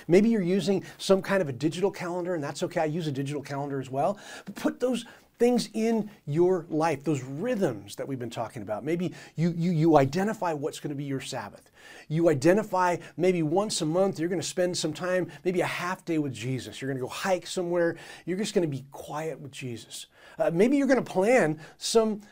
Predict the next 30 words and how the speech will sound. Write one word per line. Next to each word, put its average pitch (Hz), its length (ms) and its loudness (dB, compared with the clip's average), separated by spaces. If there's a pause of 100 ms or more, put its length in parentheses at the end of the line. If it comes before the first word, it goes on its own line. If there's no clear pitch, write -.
some 214 160 -4
self-denial. 196 800 0
That, 143 200 -8
uh, 156 120 4 (180)
maybe 170 200 8
you're 214 100 4
gonna 196 120 4
have 180 220 0
a 156 60 0
day 156 240 -2
of 165 100 -4
fasting, 160 540 -8 (440)
uh, 123 120 -12
where 139 160 0
you 170 120 2
really 233 220 0
wanna 185 200 -2
lift 175 300 0
up, 185 240 2 (240)
uh, 120 300 -14 (440)
some 156 260 0
needs 170 320 0
in 123 100 -10
prayer. 135 400 -6 (1400)
Put - 260 -2
these 220 380 2
into 220 400 -2
your 196 260 -2
actual 147 480 -6
calendar, 131 720 -10